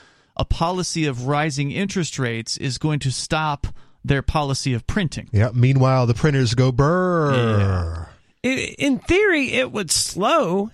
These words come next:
Speaker 3: inflation.
Speaker 1: It could, in theory, if it actually stopped banks from giving out loans.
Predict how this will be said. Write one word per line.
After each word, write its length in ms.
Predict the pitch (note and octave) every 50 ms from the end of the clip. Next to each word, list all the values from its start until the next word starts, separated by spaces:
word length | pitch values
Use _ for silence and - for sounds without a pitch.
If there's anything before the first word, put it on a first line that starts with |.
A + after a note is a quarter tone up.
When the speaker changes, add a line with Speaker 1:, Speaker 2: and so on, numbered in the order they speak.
| _ _ -
Speaker 3:
inflation. 840 | G3 G3 F3 - - E3+ E3 D3+ C3 - F3 G3 A3+ B3 B3+ C#4 _ _ -
Speaker 1:
It 140 | - C#3 -
could, 460 | - G3 B3+ C#4+ C4+ B3 A#3+ B3+ B3
in 340 | C4 - - - F3 E3 D3
theory, 640 | - - - G3 G#3 G3+ F3 D3 C3 B2+ C3+ D3+
if 140 | D3+ - -
it 100 | D#3 D3
actually 300 | D3 D3 C#3+ - - C#3+
stopped 500 | C3+ - - D#3 C#3+ C#3+ C#3 - - -
banks 420 | - D3 D3 D#3+ D#3+ - - -
from 320 | - - C#3 B2+ B2+ B2 B2
giving 280 | A#2+ D#3 D3+ C#3+ C#3 C#3
out 240 | C3 B2+ B2 A#2+ E2+
loans. 720 | C3+ F3 A3+ G#3 C#3+ C3 B2+ C#3+ D#3+ E3+ - - - -